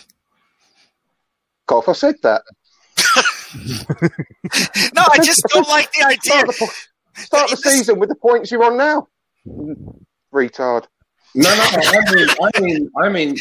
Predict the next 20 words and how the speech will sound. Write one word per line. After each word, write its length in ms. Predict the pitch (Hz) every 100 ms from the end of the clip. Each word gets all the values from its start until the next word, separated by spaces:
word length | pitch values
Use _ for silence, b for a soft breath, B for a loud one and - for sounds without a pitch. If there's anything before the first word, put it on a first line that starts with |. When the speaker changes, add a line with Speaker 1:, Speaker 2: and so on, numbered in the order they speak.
| -
Speaker 3:
like, 200 | 135 131
we 80 | 131
start 300 | - 185 151
next 280 | 160 - -
Speaker 2:
Oh 40 | 160
my 60 |
God. 60 | 156 120 123
Speaker 3:
season 120 | 127 - _ -
from 160 | 151 143
the 80 |
very 240 | 131 160 165
beginning, 640 | 143 135 151 107 131 - _
and 140 | 120 123
everyone 540 | 147 143 135 135 135 -
is 200 | 120 -
starting 540 | - 135 131 110 117 110
where 220 | 120 139
they 180 | 135 131
were 240 | 120 123 110
at 160 | 98